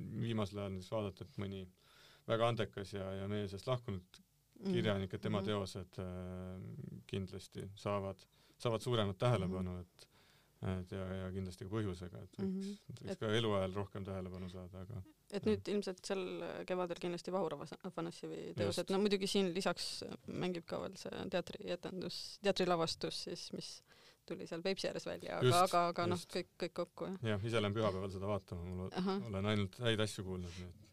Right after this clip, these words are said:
Speaker 2: Ja tule-, tuleb küll olla valmis, et, äh, võib-olla väga, väga sünge ja depressiivne, nagu ma aru saan.
Speaker 1: Just, ma arvan, et jope ja siis, äh, need taskurätikud tuleb kaasa võtta.
Speaker 2: Jaa, seda küll, et nüüd on, ilm on ka külm, et siis saab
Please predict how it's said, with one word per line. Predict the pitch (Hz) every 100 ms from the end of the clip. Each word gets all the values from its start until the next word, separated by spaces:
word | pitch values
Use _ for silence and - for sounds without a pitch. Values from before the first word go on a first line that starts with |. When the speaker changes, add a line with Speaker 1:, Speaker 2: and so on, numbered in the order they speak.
| 180
Speaker 2:
Ja | 214 233
tule-, | - 240 - 185 208
tuleb | 247 233
küll | 202 190 190
olla | 202 196
valmis, | 214 208 185
et, | 180 - _ -
äh, | 180 180 180 190
võib-olla | 190 185 170 170
väga, | 175 160 185 - -
väga | 170 165 175 170 170 170
sünge | 190 165 175
ja | 175
depressiivne, | 185 185 247 - 160 151
nagu | 160 170
ma | 220
aru | 226 214
saan. | 190 - -
Speaker 1:
Just, | 120 - -
ma | 117
arvan, | 127 113
et | 98
jope | 135 143 -
ja | 101 98 95 95
siis, | - 98 90 -
äh, | 101 98 95 110 117 113 - 175 -
need | 95 92 - - -
taskurätikud | - 104 101 98 - 101
tuleb | 101 -
kaasa | 113 92
võtta. | 90 87 113 98 - - - -
Speaker 2:
Jaa, | 208 190 175 175 -
seda | - 226 185
küll, | 196 170
et | - -
nüüd | 185 180 - - -
on, | - 160
ilm | 185 - 165
on | - 175
ka | 208
külm, | 208 180
et | 185
siis | 185
saab | 175